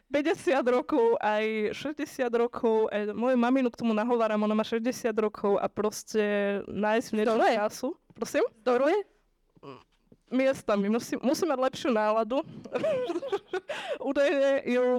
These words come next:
Speaker 1: pomerne vyčerpávajú moje idiosynkraticizmy. A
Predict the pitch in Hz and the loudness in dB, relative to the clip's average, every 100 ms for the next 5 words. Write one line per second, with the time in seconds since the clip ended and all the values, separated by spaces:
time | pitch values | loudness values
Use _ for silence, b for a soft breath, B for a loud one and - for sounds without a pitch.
0 | 247 262 254 254 254 247 240 240 214 226 | 0 0 2 0 2 0 2 0 -2 -4
1 | - 254 - 226 226 226 226 220 220 220 | -4 -2 0 0 2 2 2 2 2 0
2 | 220 214 208 220 - 220 - 202 214 220 | 0 -2 -2 -2 0 -2 -2 -8 -10 0
3 | 226 285 - - _ _ b b b b | 2 2 0 -18 _ _ b b b b
4 | b b b - 208 | b b b -4 0